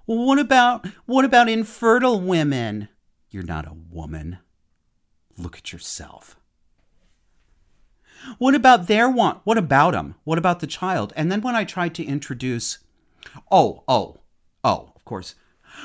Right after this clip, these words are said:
Women are compelled and forced into surrogacy by poverty. I got a lot of that today, and I got it from Western women.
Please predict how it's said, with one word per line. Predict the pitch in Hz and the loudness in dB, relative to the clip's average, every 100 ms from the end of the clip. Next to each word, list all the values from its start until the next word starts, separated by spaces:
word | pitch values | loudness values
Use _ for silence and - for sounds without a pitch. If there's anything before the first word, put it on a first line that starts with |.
| 240 | -8
Women | 160 202 233 214 | 2 4 6 6
are | 143 | 6
compelled | - 151 - - 165 143 131 | 4 -2 -2 -2 2 2 0
and | - 117 | -4 -6
forced | - 143 135 - | -2 0 0 -2
into | 117 110 | -6 -6
surrogacy | - 110 95 101 - 95 | -4 -2 -2 -6 -8 -6
by | 95 | -8
poverty. | 90 - 101 92 82 65 - _ | -10 -8 -6 -4 -8 -12 -20 _
I | 110 | -8
got | 101 85 | -6 -6
a | |
lot | 80 85 110 | -4 -4 -4
of | 90 | -4
that | 98 - | -6 -8
today, | 98 82 80 | -10 -8 -6
and | 92 | -6
I | |
got | 92 95 | -4 -4
it | 95 | -4
from | - 101 | -8 -6
Western | 92 104 - 104 90 | -4 -6 -6 -6 -6
women. | 87 76 69 | -6 -10 -12